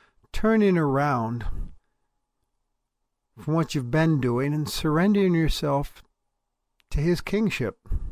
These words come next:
Means recognizing that you're a sinner who can't make it in this life or the next without Christ. It's to come under his leadership, to follow him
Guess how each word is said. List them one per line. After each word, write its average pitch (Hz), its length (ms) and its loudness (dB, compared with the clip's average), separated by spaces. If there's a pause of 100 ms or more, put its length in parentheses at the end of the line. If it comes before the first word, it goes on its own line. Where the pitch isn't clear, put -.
(1900)
Means 226 160 2
recognizing 208 800 6
that 165 100 6
you're 156 180 2
a 135 80 2
sinner 214 460 4
who 151 160 2
can't 196 300 0
make 208 280 2
it 151 120 2
in 143 120 4
this 143 260 0
life 160 300 2
or 202 160 4
the 185 120 4
next 185 480 2
without 160 480 0
Christ. - 640 0 (1400)
It's - 280 -14
to 185 120 -2
come 196 280 2
under 190 220 4
his 170 360 2
leadership, 151 720 0 (1800)
to 160 100 -12
follow 170 360 2
him 135 480 -2